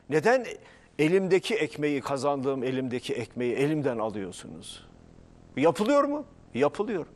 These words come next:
Talimatı kim veriyor? Talimatı siyasi otorite veriyor.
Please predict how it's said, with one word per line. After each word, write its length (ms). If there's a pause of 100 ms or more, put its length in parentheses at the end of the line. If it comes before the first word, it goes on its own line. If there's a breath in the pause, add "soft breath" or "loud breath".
(340 loud breath)
Talimatı 560
kim 220
veriyor? 280 (300 loud breath)
Talimatı 560
siyasi 380
otorite 480
veriyor. 220